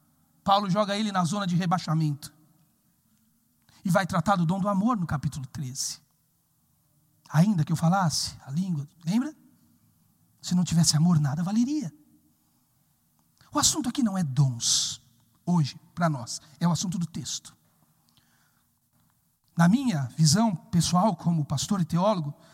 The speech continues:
eu acredito que alguns desses dons foram já encerrados. O dom do apostolado, a profecia é um dom que faz parte da revelação da verdade do texto bíblico já escrito,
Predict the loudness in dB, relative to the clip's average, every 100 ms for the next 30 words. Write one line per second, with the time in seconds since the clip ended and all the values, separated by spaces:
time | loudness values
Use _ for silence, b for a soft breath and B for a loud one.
0 | b b b -2 0 -2 -2 -2 -2 0
1 | 0 2 2 2 2 2 0 0 0 0
2 | 2 4 4 2 -2 0 2 2 0 0
3 | -2 -4 -4 -4 -8 _ _ _ _ _
4 | _ _ -2 0 2 0 0 -4 -4 -2
5 | 2 2 2 0 -6 -14 _ _ _ _
6 | _ _ _ B B B 2 0 0 4
7 | 6 6 4 2 0 0 0 0 0 -4
8 | B B -4 0 0 2 2 2 4 4
9 | 4 2 -6 -8 B B 4 4 4 2
10 | 2 2 2 2 0 2 4 4 2 -4
11 | -2 0 0 0 -2 -2 4 4 2 -2
12 | -6 B B 2 4 6 6 6 6 4
13 | 2 0 -2 0 0 -2 -8